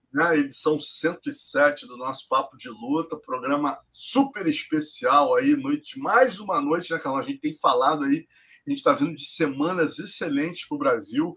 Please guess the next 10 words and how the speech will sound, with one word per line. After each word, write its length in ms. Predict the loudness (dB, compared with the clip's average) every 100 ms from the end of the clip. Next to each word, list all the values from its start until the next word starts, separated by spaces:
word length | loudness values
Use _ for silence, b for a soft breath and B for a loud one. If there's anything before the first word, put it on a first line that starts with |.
| b b b -2
pô, 140 | 2
noventa 680 | 4 4 2 4 4 4 0
por 240 | -6 -12 -6
cento 600 | -2 -2 -2 -2 0 2
aí 180 | 2
pra 280 | 0 4 4
mais 380 | 4 2 2 0
de 120 | -4
vitórias, 720 | -10 -12 -2 4 4 4 -2 -4
né? 220 | -8